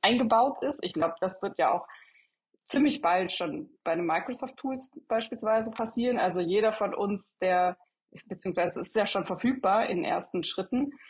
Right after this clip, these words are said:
jeder von uns, der mit Texteditor arbeitet oder mit Tabellenkalkulationen oder mit einer PowerPoint-Präsentation, wird über kurz oder lang eben diese Möglichkeit haben, dass da ein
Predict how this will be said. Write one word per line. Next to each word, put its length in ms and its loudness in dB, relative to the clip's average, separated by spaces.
jeder 220 0
von 120 -2
uns, 140 -2
der 120 2
mit 200 0
Texteditor 760 -2
arbeitet 580 4
oder 420 2
mit 220 -2
Tabellenkalkulationen 1300 0
oder 340 0
mit 160 -4
einer 480 2
PowerPoint-Präsentation, 1400 2
wird 200 -4
über 240 -2
kurz 200 -6
oder 160 2
lang 280 2
eben 280 -2
diese 240 0
Möglichkeit 680 -2
haben, 400 4
dass 220 0
da 160 6
ein 560 0